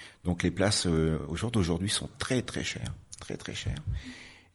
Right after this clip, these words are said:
Et on a des gens de toute, euh,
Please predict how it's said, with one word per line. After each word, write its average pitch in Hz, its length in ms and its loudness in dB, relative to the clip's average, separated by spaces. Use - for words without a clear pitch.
Et 95 240 8
on 95 120 6
a 90 80 8
des 90 160 8
gens 104 300 6
de 85 180 6
toute, 101 1040 2
euh, 85 340 4